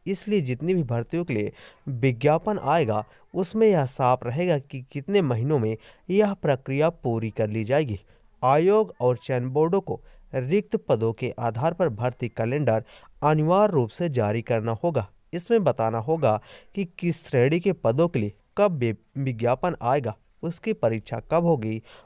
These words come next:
और परिणाम कब तक जारी किया जाएगा। इसके साथ ही अपनी वेबसाइट पर भर्तियों से जुड़ी जानकारी को भी समय समय पर अपडेट करना होगा।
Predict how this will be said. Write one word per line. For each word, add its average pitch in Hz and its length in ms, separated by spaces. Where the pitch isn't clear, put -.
और 202 180
परिणाम 120 480
कब 135 260
तक 147 100
जारी 117 340
किया 113 180
जाएगा। 135 320
इसके 170 340
साथ 131 280
ही 110 260
अपनी 202 320
वेबसाइट 139 540
पर 185 120
भर्तियों 117 420
से 170 160
जुड़ी 120 380
जानकारी 143 720
को 190 160
भी 120 120
समय 131 400
समय 170 280
पर 113 280
अपडेट 156 460
करना 117 340
होगा। 110 380